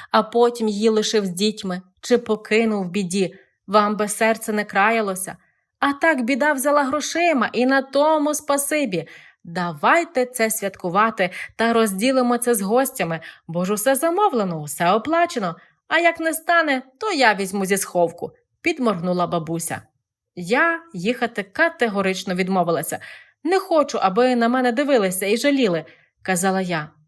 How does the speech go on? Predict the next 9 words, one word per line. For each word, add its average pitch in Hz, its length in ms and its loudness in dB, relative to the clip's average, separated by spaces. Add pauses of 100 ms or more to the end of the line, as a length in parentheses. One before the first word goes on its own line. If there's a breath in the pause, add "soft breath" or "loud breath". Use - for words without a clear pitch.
(220)
«Дитино, 254 720 2
то 233 300 2
лиш 247 280 0
перше 247 580 2
випробування 220 760 0
на 196 100 -2
твоєму 202 640 0
довгому 262 720 2
шляху. 196 540 -2